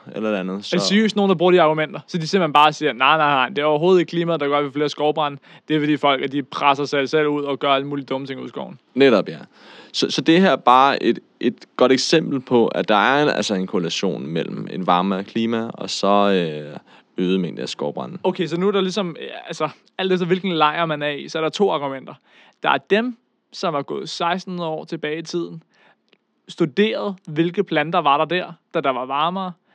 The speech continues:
Speaker 2: Hvad har det betydet for antallet af skovbrande? Det er, hvis man er på det ene hold. Hvis man er på an-, andet hold, så siger man, "Nej, skovbrande, det er altid folk, der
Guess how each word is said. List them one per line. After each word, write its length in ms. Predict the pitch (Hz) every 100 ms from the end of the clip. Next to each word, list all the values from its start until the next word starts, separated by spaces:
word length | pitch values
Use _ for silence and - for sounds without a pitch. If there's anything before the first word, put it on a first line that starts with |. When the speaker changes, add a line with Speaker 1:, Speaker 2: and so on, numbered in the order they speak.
| _ -
Speaker 2:
Hvad 200 | 151 151
har 120 | 143
det 140 | 147
betydet 300 | 143 151 147
for 60 | 151
antallet 260 | 143 147
af 40 | -
skovbrande? 460 | 170 180 190 196 - _ _ _ _ _
Det 60 | 233
er, 40 |
hvis 160 | 170 135
man 100 | 131
er 60 | 127
på 100 | 135
det 80 |
ene 120 | 185 202
hold. 140 | 165 _ _ _
Hvis 180 | 160 160
man 80 | 160
er 40 |
på 80 | 151
an-, 200 | 156 180
andet 220 | 185 226
hold, 220 | 180 147
så 120 | 190
siger 200 | 180 165
man, 160 | 135 127 _ _ _ 160
"Nej, 320 | 185 196 180 _ _
skovbrande, 680 | - - 190 196 214 190 190 _ 226
det 80 |
er 40 | 202 -
altid 480 | 208 _ - 185 - -
folk, 180 | 185 - _ _ -
der 240 | 147 127